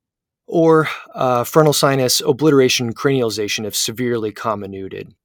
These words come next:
The A O Surgery Reference Foundation has a great management algorithm for these patients. Finally, for po-, displaced posterior table fractures or patients with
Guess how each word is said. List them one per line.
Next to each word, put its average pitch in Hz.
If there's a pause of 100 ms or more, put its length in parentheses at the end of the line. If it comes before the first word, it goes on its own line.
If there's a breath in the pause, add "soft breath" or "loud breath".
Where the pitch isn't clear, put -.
(260)
The 143
A 160
O 135
Surgery 127
Reference 113
Foundation 127
has 113
a 104 (160)
great 127
management 120
algorithm 98
for 104
these 104
patients. - (840)
Finally, 160
for 147
po-, - (180)
displaced 156
posterior 160
table 135
fractures 120
or 127
patients 135
with 120